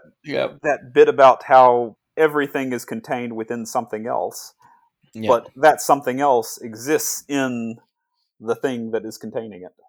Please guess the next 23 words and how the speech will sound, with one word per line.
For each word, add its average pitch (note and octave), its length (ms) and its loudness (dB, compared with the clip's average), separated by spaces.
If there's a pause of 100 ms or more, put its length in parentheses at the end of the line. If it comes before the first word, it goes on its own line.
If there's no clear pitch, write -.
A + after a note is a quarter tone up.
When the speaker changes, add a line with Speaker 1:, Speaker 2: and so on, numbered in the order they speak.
(140)
Speaker 2:
or B2+ 80 -10
that G#2+ 240 -6
it's A2 140 -16
containing. A2 580 -16
So - 320 -16 (120)
Speaker 1:
Th-, D3 140 -12 (320)
this, - 300 -6 (100)
yeah, C3 260 -2
I C3+ 80 -2
got G3 360 -10
from E3+ 240 -12
the, C3 160 -10
all A2 160 -6
this, A2+ 340 -10
it, - 180 -12 (640)
a A#2 120 -4
vague C3 540 -6
illusion G#2+ 600 -8
in F#2 160 -12
my, F2+ 160 -12
I'm F#2+ 80 -16
probably - 280 -10
just - 160 -20